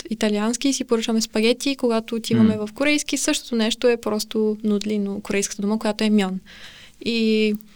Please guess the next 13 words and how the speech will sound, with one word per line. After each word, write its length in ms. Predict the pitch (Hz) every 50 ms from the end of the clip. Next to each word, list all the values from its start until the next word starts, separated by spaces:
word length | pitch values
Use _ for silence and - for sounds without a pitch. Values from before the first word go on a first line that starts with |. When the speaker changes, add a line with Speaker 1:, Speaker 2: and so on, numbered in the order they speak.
| - 214
Speaker 2:
Да, 240 | 220 - - 117
на 100 | 110 107
китайски 380 | 104 - - 110 110 - - 113
е 20 |
миен. 380 | 107 107 104 107 104 104 110 110 113 -
Те 120 | - - -
се 120 | 117 - - - - _ - - _ _ _ _ - -
Speaker 1:
Да, 80 | 226 220 220 220 220
Speaker 2:
това 40 | 220 226 -
Speaker 1:
и 60 | 254
то 340 | 247 254 247 240 - - 196
джаджанг 600 | 214 240 233 226 220 233 226 240 254 247 226 214 208
мьон, 340 | 196 196 196 233 285 311